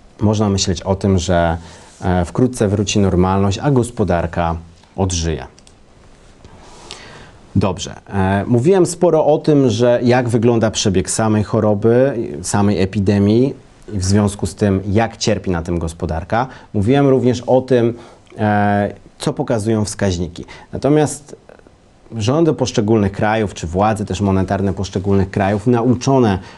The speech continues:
ostatnimi kryzysami, też podejmują działania, które są wręcz niespotykane historycznie i próbują maksymalnie amortyzować to, co się dzieje. Dodatkowo należy pamiętać o tym, że rynki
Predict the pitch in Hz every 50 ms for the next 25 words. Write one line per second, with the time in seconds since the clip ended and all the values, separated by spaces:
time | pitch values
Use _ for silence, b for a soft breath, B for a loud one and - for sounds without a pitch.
0 | B B - 113 101 - 113 - - 135 147 151 147 - - - 107 92 95 92
1 | - 104 104 101 110 123 123 123 B B - - 156 180 170 - - 143 127 131
2 | 131 123 123 131 131 127 120 117 101 113 113 107 110 110 110 113 113 110 104 -
3 | - - 107 101 104 101 101 - - 101 101 101 98 98 98 B B B B B
4 | - 95 101 101 98 98 101 95 - - 131 120 123 123 120 123 - 120 113 -
5 | 120 - - 117 110 104 92 85 80 80 - _ _ _ - - 98 92 - -
6 | 101 87 95 95 - - 123 123 135 160 170 B B B B B - 127 127 117
7 | 131 131 113 110 127 143 143 135 131 123 113 107 - - - - 117 117 113 117
8 | 117 117 117 113 - 120 127 135 135 135 131 123 - 120 101 90 107 98 92 95
9 | 90 87 - - - 80 - 95 87 - - 90 85 95 90 87 78 - - B
10 | B B B B B B - 95 113 123 139 135 131 127 - 147 139 139 139 127
11 | 123 131 123 117 120 120 123 117 117 123 120 123 107 - - 104 101 95 - 107
12 | 101 113 120 B B B B B _ 101 98 113 107 104 110 120 127 127 127 -
13 | - 117 117 110 110